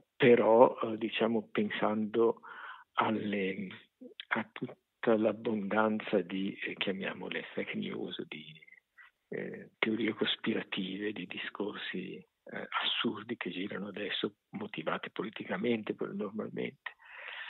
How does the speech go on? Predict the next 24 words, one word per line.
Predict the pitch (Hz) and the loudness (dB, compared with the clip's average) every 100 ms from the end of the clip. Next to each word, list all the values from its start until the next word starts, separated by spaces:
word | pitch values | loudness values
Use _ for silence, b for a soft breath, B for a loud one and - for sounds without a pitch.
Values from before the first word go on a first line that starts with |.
| B | B
Sono | - 127 127 | 2 2 8
però | - 156 | 10 10
appunto | 107 - 104 101 101 | 8 2 -4 -2 -4
discorsi | - 98 - 107 - | -4 -6 0 0 0
che | 107 | 0
girano, | 110 127 98 107 | 6 6 6 2
l'intelligenza | 95 107 107 110 113 107 | -2 0 2 2 0 0
artificiale | 110 120 131 - 104 113 123 - | -2 -2 -4 0 2 4 4 2
li | - 120 | 2 4
legge, | 107 101 117 127 | 6 2 2 0
li | 135 | 0
prende, | - 92 110 123 | -4 -2 2 2
li | 113 | 0
mette | 98 - 113 | -4 0 2
dentro | 98 98 - - _ - B B B B | 0 0 -4 -4 _ -16 B B B B
alla | - 120 117 | 4 4 4
pari | - 113 113 | 4 4 2
di | 104 | -2
tutto | 107 - 101 | -4 -4 0
il | |
resto, | - 117 107 - | 6 6 4 -2
non | 104 98 110 | -4 0 4
ha | 120 110 | 4 4
un | - 110 104 98 92 98 85 85 | 0 -4 -4 -6 -8 -8 -10 -16